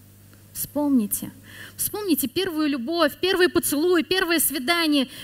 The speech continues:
первую боль расставания, потерь, разочарования. Все это, уважаемые дамы и господа, это и есть наша жизнь, черная и белая, разная.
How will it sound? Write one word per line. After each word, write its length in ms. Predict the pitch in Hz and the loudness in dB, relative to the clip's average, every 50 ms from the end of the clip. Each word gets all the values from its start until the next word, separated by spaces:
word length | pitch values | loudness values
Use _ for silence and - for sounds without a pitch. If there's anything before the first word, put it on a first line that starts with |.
| - - | -4 2
первую 420 | - 359 370 381 285 311 370 359 | 4 4 4 4 4 4 4 4
боль 320 | 262 190 - 359 359 359 330 | 2 2 2 4 4 6 6
расставания, 880 | 311 339 - - - - 311 269 240 311 359 359 349 339 320 320 302 | 4 4 2 2 2 2 2 4 4 4 6 6 4 4 4 2 2
потерь, 600 | 247 - 285 302 311 - - - 370 359 330 311 | 2 2 0 0 0 0 0 0 0 0 0 -2
разочарования. 800 | 294 294 262 277 269 - - 302 320 330 339 370 359 330 277 262 | -2 -2 -2 -4 -4 -6 -4 -4 -4 -2 -4 -4 -2 0 0 0
Все 300 | - - - - 359 370 | 0 -2 -6 -6 -6 -4
это, 260 | 370 339 - - 262 | -4 -4 -4 -4 -8
уважаемые 540 | 240 233 269 285 - 339 349 349 294 277 247 | -8 -6 -4 -4 -4 -4 -4 -2 -2 -2 0
дамы 260 | 226 330 339 320 294 | 0 -2 -2 -2 -4
и 40 | 254 | -4
господа, 400 | 240 262 - - 294 294 254 349 | -4 -6 -6 -6 -8 -8 -6 -8
это 180 | 320 - - 277 | -6 -4 -2 0
и 20 | |
есть 440 | 277 277 285 277 330 359 339 - - | 0 0 0 0 -2 -4 -4 -4 -2
наша 260 | 269 277 269 - 302 | -2 -2 -2 -4 -6
жизнь, 240 | 285 330 311 262 247 | -6 -2 0 0 0
черная 440 | - - 359 415 415 370 302 285 294 | -2 -2 -6 -4 -2 0 2 2 2
и 40 | |
белая, 400 | 240 233 359 392 370 311 254 254 | 2 2 2 2 4 2 2 2
разная. 540 | 269 320 349 370 349 254 262 269 226 190 180 | 4 4 4 4 2 2 0 -2 -2 -4 -6